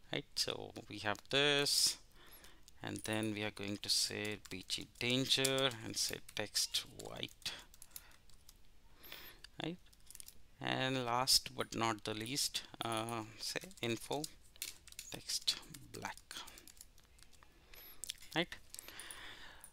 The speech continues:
All right, so here we are. Um, so we have this beautiful thing. Now at the top, we can also customize our links and make it more relevant, right? Um, applications,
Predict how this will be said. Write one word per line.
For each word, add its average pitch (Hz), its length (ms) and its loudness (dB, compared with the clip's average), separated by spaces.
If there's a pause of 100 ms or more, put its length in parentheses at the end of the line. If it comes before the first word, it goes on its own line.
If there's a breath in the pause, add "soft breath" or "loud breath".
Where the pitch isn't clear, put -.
All 175 100 12
right, 110 220 10
so 156 380 12
here 165 260 12
we 147 140 12
are. 170 200 12 (320 loud breath)
Um, 120 460 12
so - 160 10
we 127 160 4
have 127 200 12
this 131 140 6
beautiful 123 440 2
thing. 123 360 6
Now 113 400 8
at 113 160 2
the 110 80 4 (120)
top, 123 360 12 (320)
we 117 60 -2
can 110 180 2
also 110 240 2
customize 107 560 4
our 104 120 6
links 131 580 8
and 113 140 6
make 110 180 2
it 104 100 -2
more 170 240 6
relevant, 123 580 10 (160)
right? - 180 -2 (680 loud breath)
Um, 110 480 2 (1400 loud breath)
applications, 120 1500 4